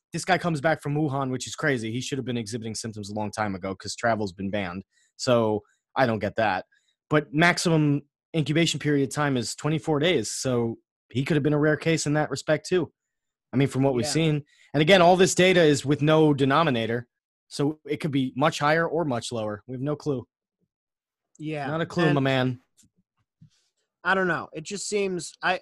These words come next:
Speaker 2: I would almost be willing to believe that it's just been kicking around this town for a little while. I mean, this,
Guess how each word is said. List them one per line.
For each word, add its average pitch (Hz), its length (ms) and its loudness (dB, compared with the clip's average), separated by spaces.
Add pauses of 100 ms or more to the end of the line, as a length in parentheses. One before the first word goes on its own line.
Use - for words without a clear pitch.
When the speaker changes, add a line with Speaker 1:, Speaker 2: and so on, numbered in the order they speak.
Speaker 2:
I 170 140 -4
would 208 200 -4
almost 180 360 -4
be 175 80 0
willing 165 300 -2
to 156 60 -4
believe 143 440 -8
that 156 100 -8
it's 156 160 -14
just - 240 -10
been 156 180 -8
kicking 151 300 -10
around 147 300 -4
this 147 160 -10
town 156 320 -6
for 131 200 -12
a 101 40 -12
little 95 220 -18
while. 95 400 -12
I 120 40 -16
mean, 151 200 -8
this, 196 240 -6